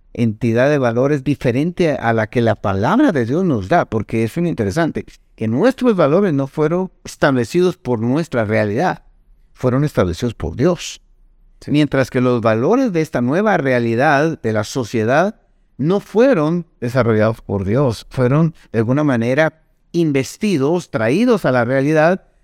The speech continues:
Speaker 1: por un ser humano que ve su vida como la alternativa de su propia realidad.
Speaker 2: Sí. Y, y, y, y pensando en esto, pensando en esto, si, si tuviéramos que decir, aquí hay tres, cuatro valores que se degradaron totalmente y que ahora,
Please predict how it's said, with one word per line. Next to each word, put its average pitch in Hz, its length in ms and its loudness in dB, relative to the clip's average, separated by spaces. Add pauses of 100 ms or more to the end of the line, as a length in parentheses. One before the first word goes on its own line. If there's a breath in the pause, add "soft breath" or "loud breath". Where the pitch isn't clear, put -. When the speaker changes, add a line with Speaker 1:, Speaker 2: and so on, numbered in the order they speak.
(120)
Speaker 1:
por 123 160 -2
un 160 80 0
ser 175 180 -2
humano 165 600 0 (100)
que 123 260 0
ve 139 320 2
su 156 160 -4
vida 156 300 0
como 117 240 0
la 110 80 4
alternativa 110 640 2
de 123 80 0
su - 140 -4
propia 98 260 -2
realidad. 78 400 -6 (320)
Speaker 2:
Sí. 107 240 -4 (340)
Y, 156 160 -2
y, 160 180 -2 (140)
y, - 120 -18 (120)
y 170 100 -2
pensando 208 500 4
en 175 100 2
esto, 180 340 0
pensando 160 540 0
en 147 100 0
esto, 180 420 -2 (280)
si, 143 360 -2
si 151 140 -2
tuviéramos 175 420 2
que 175 80 2
decir, 175 560 0 (240)
aquí 127 240 0
hay 165 120 2
tres, 175 300 0
cuatro 165 340 2
valores 147 440 2
que 123 120 -4
se 123 180 -4
degradaron 127 680 0
totalmente 135 680 0
y 123 80 0
que 110 120 -4
ahora, 143 540 0